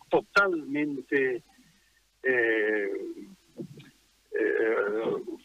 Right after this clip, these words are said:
fuera del contexto de la historia y fuera de todos los esfuerzos, eh, batallas que hemos librado los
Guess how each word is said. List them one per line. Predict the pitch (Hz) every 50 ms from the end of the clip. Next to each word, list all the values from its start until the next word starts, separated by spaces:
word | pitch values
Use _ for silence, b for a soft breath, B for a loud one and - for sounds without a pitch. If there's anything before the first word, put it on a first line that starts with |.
| - - -
fuera | - 262 277 269 233 214 175
del | 165 147 131 -
contexto | _ - 165 139 131 135 - - 320 339 - - - - 156 143
de | 127 123
la | 123 117
historia | 107 - - - - 180 180 175 170 170 170 170 175 190 190 _ _ _ _ _ _ _ _ _ _ _ _ - _ _ _ _ _ _ _
y | 165 175 180 180 170
fuera | - - 262 285 285 262 240
de | 196 196 -
todos | - - 359 - 359 - 285 453
los | 415 370 - -
esfuerzos, | - 427 - - - 359 415 480 480 453 - - 415 440 453 466 415 - - - _ - 143
eh, | 139 131 131 127 - _ _
batallas | - 190 - - 214 220 220 196 202 190 185 170 - -
que | 151 143
hemos | 143 160 190 - - -
librado | 143 135 131 - 156 180 220 269 254 175 170 151
los | 139 135 135 127